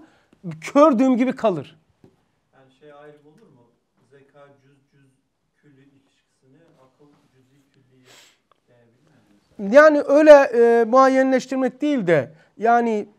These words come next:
Speaker 1: e, akıl yani cüz, cü-, kül gibi zekada, ötekisi akıl de değil. Onu da kullanıyor yani. Akıl zekayı da kullanıyor ya. Yani akıl sıfatı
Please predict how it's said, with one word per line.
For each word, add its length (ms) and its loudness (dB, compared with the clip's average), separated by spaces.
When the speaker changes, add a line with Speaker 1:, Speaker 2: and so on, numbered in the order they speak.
Speaker 1:
e, 320 -8
akıl 480 -4
yani 360 -4
cüz, 420 -6
cü-, 540 -14
kül 220 -4
gibi 340 -8
zekada, 760 -2
ötekisi 760 -10
akıl 420 -8
de 180 -6
değil. 220 -8
Onu 220 0
da 60 2
kullanıyor 560 -10
yani. 280 -20
Akıl 260 -8
zekayı 380 -4
da 60 -4
kullanıyor 520 -8
ya. 200 -12
Yani 400 -8
akıl 360 -14
sıfatı 600 -14